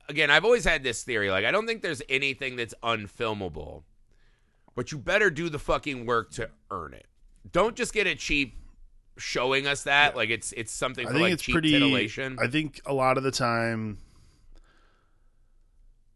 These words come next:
Speaker 2: sex stuff is really hu-, I think sexual encounters are really weird. Uh, they're hard to ju-, I think they're overall hard to justify in movies. Like,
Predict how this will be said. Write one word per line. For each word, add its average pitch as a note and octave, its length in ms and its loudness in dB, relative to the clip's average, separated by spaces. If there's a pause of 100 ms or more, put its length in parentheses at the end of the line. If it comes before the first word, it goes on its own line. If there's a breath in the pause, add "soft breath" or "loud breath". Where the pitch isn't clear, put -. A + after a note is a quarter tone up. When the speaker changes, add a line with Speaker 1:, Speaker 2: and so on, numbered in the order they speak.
(360)
Speaker 2:
sex - 360 0
stuff - 360 4
is G#2 140 -4
really G2 220 0
hu-, F2+ 100 -8 (100)
I C3+ 120 4
think E3 160 -2
sexual A2+ 800 -2 (580)
encounters A2 520 0
are G2+ 80 0
really G2 340 2 (240)
weird. G#2 340 -4
Uh, G#2+ 120 0
they're C3+ 280 2
hard B2 280 4
to A2 60 -2
ju-, A2 200 -2
I B2+ 140 2
think C#3 180 0
they're B2+ 120 6
overall G#2+ 360 6
hard F#2+ 200 -4
to F#2 60 -10
justify E2+ 500 -14
in C#2 100 -20 (100)
movies. - 340 -18
Like, G#2 200 -4